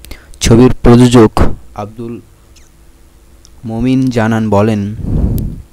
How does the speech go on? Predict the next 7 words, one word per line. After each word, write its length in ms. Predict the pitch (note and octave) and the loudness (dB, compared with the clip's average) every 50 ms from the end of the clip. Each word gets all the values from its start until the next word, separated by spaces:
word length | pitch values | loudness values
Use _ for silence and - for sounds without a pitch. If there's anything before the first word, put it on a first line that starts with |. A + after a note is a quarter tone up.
| - _ _ - - - - - - | -20 _ _ -20 -20 -20 -16 -12 -10
"অনেকটা 540 | G#2+ G#2+ A2 - - - A#2 A2+ A2+ G#2+ - - A2 | -8 -8 -10 -8 -6 -4 -4 -2 -4 -6 -8 -8 -8
দেরি 200 | G#2+ A2 A#2 B2+ | -6 -4 -2 0
হয়ে 220 | A2+ G#2+ A#2 A2 G2+ | 0 0 0 -2 -2
গেছে, 420 | G2 F#2+ F2 - - G2+ G#2+ A#2 A#2 G#2 - - - - - - | -4 -6 -6 -8 -8 -8 -8 -8 -12 -16 -20 -20 -20 -20 -14 -10
অনেক 380 | A2 G#2+ A2 A2+ A#2 A#2 A#2 - - - - - - A#2+ G2+ | -8 -6 -4 -2 -2 -4 -4 -6 -12 -20 -20 -16 -16 -10 -4
জল 360 | - A#2+ A#2 A#2 A#2+ B2 A#2+ | 0 2 2 2 2 0 -2
ঘোলা 420 | A2 - - G#2 A2 A2 A2 A2+ | -2 -2 -2 -2 -2 -2 -4 -6